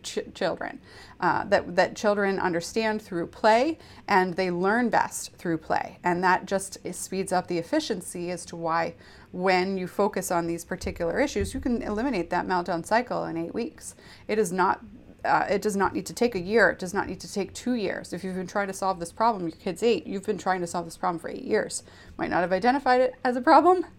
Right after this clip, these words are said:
um, until, you know, maybe your kid was five, six, seven. But at this point, you've been trying to solve the problem for eight years. And you get to decide now if, uh, you wanna keep on keeping on, right? And, and asking random parents about their random kid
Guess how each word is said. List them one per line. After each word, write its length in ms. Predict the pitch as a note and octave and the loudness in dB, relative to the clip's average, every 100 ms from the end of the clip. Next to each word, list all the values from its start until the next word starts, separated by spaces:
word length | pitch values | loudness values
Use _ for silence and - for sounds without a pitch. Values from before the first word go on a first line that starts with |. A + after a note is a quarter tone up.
| - - - - | -20 -18 -16 2
um, 580 | B3 A#3+ A#3 A#3 A#3 B3+ | 6 8 6 4 -2 -2
until, 640 | A#3 A#3 - B3 B3 B3+ | 0 2 6 6 8 6
you 100 | C4 | 2
know, 100 | B3 | 0
maybe 220 | B3 B3 A#3+ | 0 0 0
your 100 | B3 | 0
kid 160 | C4 | 0
was 300 | B3 B3 A#3+ | 4 4 4
five, 320 | - A#3 A#3+ | 4 6 6
six, 300 | A#3+ A#3+ A#3 | 2 -2 -2
seven. 420 | - A#3 C4+ D#4+ - - - - | 2 2 4 0 -4 -20 -8 2
But 160 | A3 | 2
at 120 | A3 | 4
this 160 | A3+ B3 | 0 -2
point, 300 | - C#4+ C#4 | 0 -2 0
you've 120 | A#3+ | -2
been 100 | B3 | -2
trying 180 | A#3 G#3+ | 0 -2
to 80 | G#3+ | 0
solve 220 | G#3 F#3+ | -2 -2
the 80 | G3 | -2
problem 240 | F#3+ F3+ | -2 -2
for 120 | E3+ | -2
eight 220 | - F3 E3+ | -4 -4 -2
years. 380 | E3 C#3+ - - | -2 -4 -8 -10
And 120 | F#3+ | -8
you 60 | F#3+ | -4
get 160 | G3+ | -4
to 80 | G3 | -4
decide 520 | F#3+ - C#4 G3+ E3+ - - - - - - - - - - - | -8 2 4 4 2 -6 -20 -20 -20 -20 -20 -20 -20 -20 -16 -8
now 460 | G#3 A3+ G#3 A3+ - - - - | -2 0 0 -2 -8 -20 -20 -10
if, 480 | - G3+ G3+ - - - - | 2 4 4 0 -18 -12 0
uh, 140 | G#3 - | 0 0
you 140 | A3 | 2
wanna 180 | A3+ A3+ | 4 2
keep 220 | A#3 A3+ | 0 0
on 300 | A#3+ A3+ A#3 | 0 0 -6
keeping 280 | - C#4 C4 | -6 -4 -2
on, 300 | - - - | -2 -2 -4
right? 220 | G3+ - - | -4 -6 -2
And, 180 | F3+ | -2
and 180 | - F3+ | 0 -4
asking 840 | - G3+ G#3+ A3+ - A3 G3+ G#3+ G3+ | 0 2 2 0 -4 -2 -2 -4 -2
random 280 | F3+ G3+ A3+ | -2 -2 -4
parents 480 | G3+ G3 G3+ - | -2 -2 -2 -6
about 220 | - F3 F3 | -6 -4 -2
their 100 | E3 | -2
random 280 | E3 G3 | -2 -2
kid 340 | G3+ G3+ G3+ | -2 -2 -2